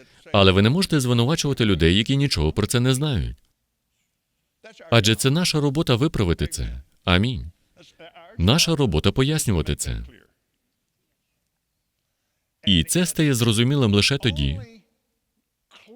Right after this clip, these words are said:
коли ви дивитеся на це очима віри. Тоді що ви робите? Ви просто продовжуєте навчати про це, продовжуєте проповідувати про це, продовжуєте проповідувати і навчати.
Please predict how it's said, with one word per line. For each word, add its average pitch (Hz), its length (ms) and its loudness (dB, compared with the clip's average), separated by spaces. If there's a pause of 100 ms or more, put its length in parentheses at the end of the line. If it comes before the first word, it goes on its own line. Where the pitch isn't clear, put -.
коли 107 180 6
ви 95 120 6
дивитеся 156 480 0
на 90 120 2
це 110 140 2
очима 95 460 2
віри. 104 380 -2 (1400)
Тоді 117 240 2
що 185 260 0
ви 180 100 0
робите? 78 480 0 (1500)
Ви 185 200 6
просто 175 380 -2
продовжуєте 139 520 0
навчати 87 460 0
про 101 160 -4
це, 117 240 -10 (580)
продовжуєте 151 540 0
проповідувати 82 680 0
про 113 160 -4
це, 123 280 -8 (440)
продовжуєте 147 520 2
проповідувати 113 760 0
і - 20 2
навчати. 80 640 -2